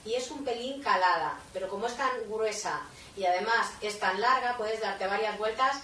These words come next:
y se siente súper calentita, así que no es problema por llevar algunos agujeritos por medio.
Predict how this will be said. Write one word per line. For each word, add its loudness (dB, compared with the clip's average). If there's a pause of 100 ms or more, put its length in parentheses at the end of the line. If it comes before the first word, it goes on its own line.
(240)
y -6
se -4
siente -4
súper -4
calentita, -2 (200)
así -8
que -2
no -4
es -4
problema -2
por -2
llevar 2
algunos -2
agujeritos -4
por -8
medio. -8